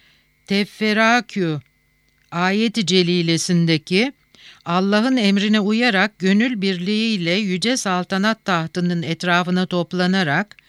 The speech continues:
ve el birliğiyle yüce hilafet kürsüsünün ayaklarına sarılarak, biliniz ki devletimiz bugün İslamiyet'in can düşmanı olan Moskov, İngiliz ve Fransız hükümetleri ve müttefikleriyle muharip bulunuyor.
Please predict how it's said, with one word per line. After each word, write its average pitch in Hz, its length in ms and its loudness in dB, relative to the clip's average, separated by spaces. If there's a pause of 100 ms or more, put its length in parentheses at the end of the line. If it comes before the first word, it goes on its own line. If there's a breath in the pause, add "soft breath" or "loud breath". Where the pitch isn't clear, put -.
(360 loud breath)
ve 160 80 2
el 208 360 2
birliğiyle 190 600 0
yüce 208 420 0
hilafet 190 580 -2
kürsüsünün 175 880 -4
ayaklarına 185 680 -2
sarılarak, 185 800 -2 (640 loud breath)
biliniz 220 560 0
ki 190 180 -4
devletimiz 196 800 0
bugün 196 440 -2 (380 loud breath)
İslamiyet'in 196 960 -2
can 220 320 0
düşmanı 185 420 0
olan 160 320 0
Moskov, 180 600 -2 (140)
İngiliz 196 760 0 (380 loud breath)
ve 175 100 0
Fransız 208 540 0
hükümetleri 170 840 -2
ve 190 120 0
müttefikleriyle 185 1040 -2
muharip 190 600 0
bulunuyor. 139 600 -2